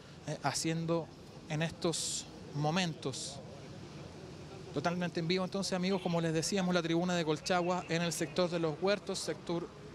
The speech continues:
sector sur de la comuna de San Fernando, donde a esta hora es el río Tinguiririca, el cual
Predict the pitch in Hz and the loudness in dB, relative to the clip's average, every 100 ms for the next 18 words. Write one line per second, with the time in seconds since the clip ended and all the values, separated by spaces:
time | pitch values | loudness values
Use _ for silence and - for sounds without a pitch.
0 | - - - 165 - 170 - 269 214 - | -14 -8 -2 0 2 0 2 0 0 -4
1 | - - 160 170 160 160 165 170 175 170 | -10 -2 2 4 2 2 -2 -2 0 0
2 | 180 160 165 170 175 175 170 165 165 170 | 0 0 0 0 2 0 2 2 2 2
3 | 156 156 - 165 165 175 180 185 - - | 2 0 4 4 4 2 0 -4 -10 -12
4 | - - 165 160 - - - 160 156 147 | -8 0 0 0 -4 -8 -8 -8 -8 -8
5 | 151 - 156 156 151 147 143 143 156 160 | -6 -2 2 2 2 2 2 0 0 2
6 | 196 180 170 160 170 185 196 190 - - | 2 2 -2 0 0 2 2 2 -2 -8
7 | - 156 156 180 170 | -2 0 2 4 4